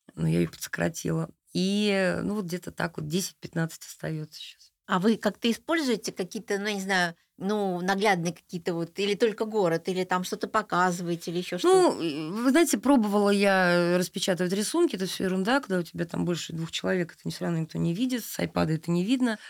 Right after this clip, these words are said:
Speaker 1: Если группа не очень большая, я могу с телефона изредка чей-то портрет показать. Все, все вот это не, не работает, все эти штуки. Ну, мне, мне, мне это мешает.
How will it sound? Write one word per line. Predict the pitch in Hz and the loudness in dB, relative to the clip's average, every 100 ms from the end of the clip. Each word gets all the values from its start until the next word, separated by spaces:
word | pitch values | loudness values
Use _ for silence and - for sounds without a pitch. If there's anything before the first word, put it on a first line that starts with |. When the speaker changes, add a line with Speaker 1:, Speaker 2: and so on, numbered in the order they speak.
| - | -8
Speaker 1:
Если | 139 196 185 202 | -2 0 0 2
группа | 214 185 | 0 2
не | 196 | 0
очень | 190 202 | 0 2
большая, | 208 220 247 | 2 4 2
я | |
могу | 190 180 | 2 0
с | |
телефона | - 190 175 240 208 185 | -2 -2 0 0 0 0
изредка | 202 190 180 170 | 0 -2 -2 -4
чей-то | - 170 165 | -4 -6 -4
портрет | 165 165 165 - | -6 -2 -4 -4
показать. | _ - - - - _ _ | _ -14 -12 -12 -16 _ _
Все, | - 170 | -6 -4
все | 165 190 | -2 -2
вот | 185 | -2
это | 226 - | -2 -2
не, | 190 180 | -2 0
не | 185 | -2
работает, | 190 175 156 - | -4 -6 -10 -12
все | - - | -14 -12
эти | - - | -12 -14
штуки. | - 76 - | -14 -14 -12
Ну, | - 233 220 | -4 0 0
мне, | 190 208 | 0 -2
мне, | 214 208 | -2 -4
мне | 190 196 | -4 -6
это | 196 170 | -8 -8
мешает. | 180 - 160 156 | -8 -8 -10 -12